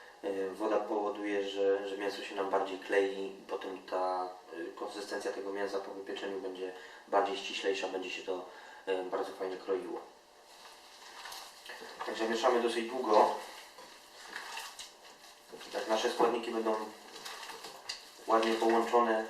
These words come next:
mimo wszystko jeszcze zalecam troszeczkę dłużej pomieszać, żeby nam się po wypieczeniu ta pieczeń nie, nie rozpadała, tylko była taka fajna,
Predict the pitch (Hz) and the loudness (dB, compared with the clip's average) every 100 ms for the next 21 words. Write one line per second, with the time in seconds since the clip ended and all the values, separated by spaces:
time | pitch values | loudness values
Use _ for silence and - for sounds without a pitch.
0 | - 117 113 - - - 117 110 110 - | -2 0 2 2 0 0 2 2 2 2
1 | 107 - - - 98 110 113 110 107 - | 2 -2 -12 -12 2 6 6 4 0 -2
2 | 107 113 - - 101 - - - - - | -4 -4 -2 0 0 -2 -10 -10 -8 -4
3 | 117 113 104 107 107 113 113 107 - - | -2 0 0 0 2 2 2 2 0 -8
4 | - - - - - - - - - - | -10 -12 -14 -16 -18 -16 -14 -14 -14 -14
5 | - 110 110 107 107 107 113 110 107 107 | -10 -4 -2 2 2 2 0 0 0 -2
6 | - 107 107 104 - - - - 110 107 | -2 -2 -2 -2 -4 -10 -6 -4 -2 -2
7 | 107 104 104 104 104 104 104 - - - | 0 -2 -4 -2 0 0 0 -8 -14 -10
8 | - - - - - - 104 104 104 101 | -10 -10 -12 -14 -18 -16 -6 0 0 2
9 | 107 104 104 101 - - 101 98 98 98 | 2 6 6 6 0 -4 0 0 2 0
10 | 98 101 | 0 -2